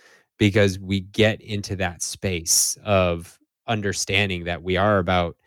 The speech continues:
you know, liberty and, and justice for all, and that people really want equality in this world, regardless of the aisle that they sit on.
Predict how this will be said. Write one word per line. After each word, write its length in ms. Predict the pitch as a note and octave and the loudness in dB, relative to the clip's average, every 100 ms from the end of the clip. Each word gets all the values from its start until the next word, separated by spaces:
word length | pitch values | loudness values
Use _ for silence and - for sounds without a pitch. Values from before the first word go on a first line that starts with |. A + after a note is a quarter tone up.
| _ _ _ - | _ _ _ -4
you 80 | |
know, 60 | F#2 | -2
liberty 760 | F2 F2+ F#2 F2 E2 D#2+ C#2+ - | 2 2 0 -2 -4 -6 -8 -8
and, 240 | F2+ F2 D2+ | -6 -6 -8
and 280 | E2 E2+ | -8 -6
justice 460 | D#2+ F#2 - - F2 | -2 -2 -2 -8 -10
for 220 | - F2 | -4 0
all, 320 | E2 E2 D#2+ | 2 2 0
and 240 | D#2 E2 E2 | -2 -6 -2
that 220 | D#2+ - - | -2 -4 -10
people 600 | - G2 F2+ F#2+ F2 D2 _ | -4 -2 2 2 2 -2 _
really 440 | F#2 F2+ G2 F#2+ F2 | -12 0 2 2 0
want 280 | E2+ F2+ - | -2 -4 -4
equality 600 | F2+ F2 F2 E2 F2 E2+ | -6 -2 0 2 2 0
in 100 | D#2+ | -2
this 240 | D#2+ D#2 - | -4 -6 -2
world, 280 | E2+ D#2 - | 0 0 -2
regardless 540 | E2 D2 D#2 D#2 - | -6 -2 -4 -6 -12
of 80 | - | -8
the 120 | D2+ | -4
aisle 260 | D#2+ D#2 D#2+ | 0 0 -2
that 180 | D2+ D2 | -6 -6
they 120 | D2 | -4
sit 260 | - D#2+ | -2 -2
on. 260 | E2 D2 | -4 -6